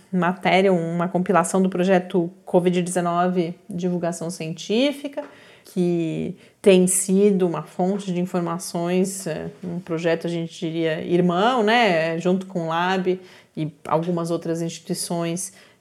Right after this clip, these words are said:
tem sido referência aqui no Brasil em produção de, de, de informações de qualidade com base nas evidências científicas sobre covid dezenove, e eles organizaram aí resumo, inclusive gráfico,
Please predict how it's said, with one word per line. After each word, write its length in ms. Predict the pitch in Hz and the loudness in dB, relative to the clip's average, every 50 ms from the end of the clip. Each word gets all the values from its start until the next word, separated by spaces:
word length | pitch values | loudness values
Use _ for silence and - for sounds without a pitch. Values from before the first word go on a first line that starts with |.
| _ _ - | _ _ 4
tem 220 | 196 196 208 220 | 6 6 6 6
sido 460 | 214 - 208 196 190 170 185 180 170 | 4 2 2 2 6 8 8 6 6
referência 1000 | 170 - - 214 202 208 - 175 175 170 165 190 226 269 285 269 - - 202 175 | 4 -2 -2 -2 0 4 4 4 4 4 4 4 4 2 2 0 0 -2 -2 -2
aqui 480 | 185 - - - - 180 175 175 185 - - _ _ _ _ _ _ - | -2 -4 -12 -6 -2 -2 -2 -2 -4 -8 -18 _ _ _ _ _ _ -6
no 80 | 185 170 | -4 0
Brasil 340 | 170 175 170 165 190 196 208 | 2 2 2 2 2 2 2
em 100 | 214 208 | 2 2
produção 420 | 202 175 170 180 - 190 175 175 | 0 0 -2 0 -2 -2 0 0
de, 360 | 170 165 180 160 156 147 160 156 160 - - | 0 0 -2 -2 -2 -4 -6 -8 -12 -10 -8
de, 280 | 180 170 170 151 147 147 | -6 -4 -4 -4 -6 -6
de 120 | 165 170 | -6 -6
informações 560 | 160 160 185 170 165 160 - - 170 156 165 | -6 -4 -4 -2 -2 -2 -4 -4 -6 -6 -4
de 100 | 175 165 | -4 -6
qualidade 580 | 160 - 165 156 170 156 156 151 175 185 185 180 | -4 -2 -4 -2 0 2 4 4 4 4 2 0
com 160 | - - 151 | -4 -6 -2
base 260 | 151 160 156 156 170 | 0 2 0 2 0
nas 180 | 160 160 165 175 | -2 -4 -2 -4
evidências 460 | 170 170 175 175 165 165 - 170 160 | -4 -6 -4 -4 -4 -4 -4 -4 -4
científicas 540 | - 180 165 175 - 240 254 254 - 226 214 | -4 -4 -4 -2 0 -2 -2 0 -2 -2 -2
sobre 260 | - 196 180 175 185 | 0 0 0 0 0
covid 460 | 185 - - - 180 170 175 165 180 | -2 -4 0 0 2 2 4 2 2
dezenove, 400 | 185 220 254 262 254 269 294 294 | 2 2 2 4 6 6 6 6
e 60 | 302 302 | 6 6
eles 160 | 294 302 294 | 6 6 6
organizaram 760 | 302 294 277 285 285 294 302 269 262 233 226 233 240 247 240 | 6 6 6 2 0 0 0 2 2 4 4 4 4 2 2
aí 320 | 220 202 202 220 226 226 - - - - - - | 2 2 2 2 0 -2 -6 -20 -20 -20 -20 -12
resumo, 840 | - 202 226 190 190 180 185 190 214 254 294 302 302 285 254 220 196 | -2 2 4 4 4 6 6 6 6 8 6 6 6 4 4 4 4
inclusive 480 | 190 190 190 208 190 190 208 208 226 202 | 4 4 2 0 0 0 0 0 0 -2
gráfico, 960 | 165 - 175 175 190 208 220 240 254 285 269 - - 277 269 - - 269 | 2 2 4 4 4 4 4 4 2 2 0 -2 -6 -6 -6 -4 -4 -6